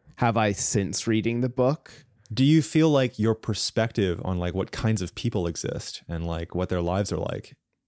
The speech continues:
Speaker 2: is
Speaker 1: Has
Speaker 2: any
Speaker 1: been
Speaker 2: richer?
Speaker 1: Yeah. Yeah, I mean,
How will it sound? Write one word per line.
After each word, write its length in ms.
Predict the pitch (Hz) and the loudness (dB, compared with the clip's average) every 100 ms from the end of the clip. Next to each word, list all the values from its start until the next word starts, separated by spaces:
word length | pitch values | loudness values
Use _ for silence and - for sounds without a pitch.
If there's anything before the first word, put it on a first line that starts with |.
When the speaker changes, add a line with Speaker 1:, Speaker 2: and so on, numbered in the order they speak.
| - | -8
Speaker 2:
is 100 | - | -4
Speaker 1:
Has 80 | 113 | 2
Speaker 2:
any 160 | 110 | 2
Speaker 1:
been 80 | 101 | 4
Speaker 2:
richer? 460 | 101 82 85 - - _ _ _ - | 2 0 -2 -4 -8 _ _ _ -4
Speaker 1:
Yeah. 380 | 101 78 76 101 _ _ _ - - - | -2 -2 -4 -8 _ _ _ -20 -20 0
Yeah, 140 | 254 | 2
I 80 | 190 | 4
mean, 180 | 202 | 4